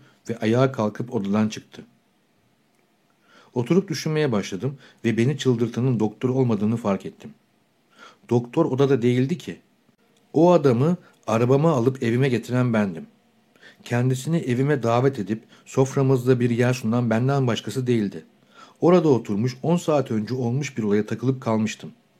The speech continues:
O akşam bu cerrahın özel hayatımı zehirlemesine bir daha izin vermemeye karar verdim.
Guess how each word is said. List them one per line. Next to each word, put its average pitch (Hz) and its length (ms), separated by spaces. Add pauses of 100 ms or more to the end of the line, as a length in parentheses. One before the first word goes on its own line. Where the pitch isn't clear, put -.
(880)
O 202 140
akşam 143 380 (300)
bu 160 80
cerrahın 147 440
özel 120 220
hayatımı 123 440
zehirlemesine 110 720
bir 139 180
daha 123 180
izin 120 320
vermemeye 107 380
karar 90 340
verdim. 82 280